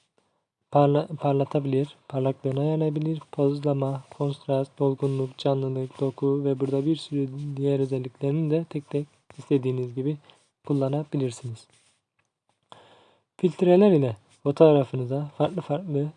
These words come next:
filtre ekleyebilir. Mesela ben burada Dark Pearl'ı kullandım. Siz de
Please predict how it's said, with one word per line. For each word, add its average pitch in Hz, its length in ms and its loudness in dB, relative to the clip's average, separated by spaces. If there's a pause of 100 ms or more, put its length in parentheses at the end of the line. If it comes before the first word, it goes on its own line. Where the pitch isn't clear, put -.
(100)
filtre 143 340 -2
ekleyebilir. 143 840 -4 (100)
Mesela 131 320 -4
ben 131 180 -2
burada 131 260 -2
Dark 135 300 -2
Pearl'ı 131 460 -4 (260)
kullandım. 127 500 -4 (180)
Siz 131 200 -6
de 131 160 -4